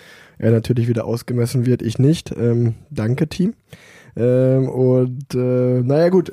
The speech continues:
machen wir einen Rückblick auf die zweite Woche. Wir sind sechs Etappen gefahren und Etappe zehn ging für mich persönlich eigentlich schon mit so einem kleinen Paukenschlag los. Wir waren im Bus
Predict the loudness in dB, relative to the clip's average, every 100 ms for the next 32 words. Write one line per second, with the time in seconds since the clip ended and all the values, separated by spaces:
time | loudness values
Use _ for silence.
0 | -8 -2 0 2 4 4 2 0 -4 -4
1 | -6 -8 -6 -6 -4 -2 0 0 -2 -2
2 | -6 _ -4 0 0 2 0 0 -2 -2
3 | -4 -8 -4 -4 -4 -6 _ _ _ _
4 | _ _ _ _ _ _ -6 -2 -2 -2
5 | -4 -2 -2 -2 -2 0 2 0 -6 _
6 | _ _ _ _ _ -4 0 0 0 0
7 | 2 0 0 0 2 2 4 2 0 -2
8 | 0 0 0 0 -2 0 -2 -2 -2 0
9 | 2 0 0 -6 -6 -4 -2 0 0 -4
10 | _ -20 _ _ _ -6 0 0 0 -2
11 | -4 -12 -20 -20 -4 0 0 2 0 0
12 | -4 -14